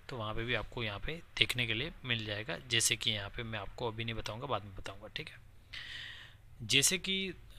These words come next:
टोटल चौरासी हज़ार होल्डर्स, और होल्डर्स में जाएंगे तो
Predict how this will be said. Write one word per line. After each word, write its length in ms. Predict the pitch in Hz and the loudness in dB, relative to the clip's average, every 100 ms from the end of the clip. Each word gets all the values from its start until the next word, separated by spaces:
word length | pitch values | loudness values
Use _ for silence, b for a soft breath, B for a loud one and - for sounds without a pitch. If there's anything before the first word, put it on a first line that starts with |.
| 139 127 127 127 123 - | 4 4 2 -2 -4 -4
टोटल 280 | 135 156 156 | 2 4 4
चौरासी 600 | - - 127 131 123 135 | 0 2 6 6 6 8
हज़ार 200 | 131 127 | 8 6
होल्डर्स, 640 | 98 104 107 143 - - - 123 | 2 0 4 8 8 6 -4 -6
और 500 | 113 110 110 117 107 - | -4 -4 -4 -6 -8 -2
होल्डर्स 420 | 123 127 147 - | 0 4 6 6
में 140 | 147 135 | 6 6
जाएंगे 360 | 113 113 143 - - | 6 2 -4 -6 -8
तो 380 | - 135 139 147 | -2 0 -2 -4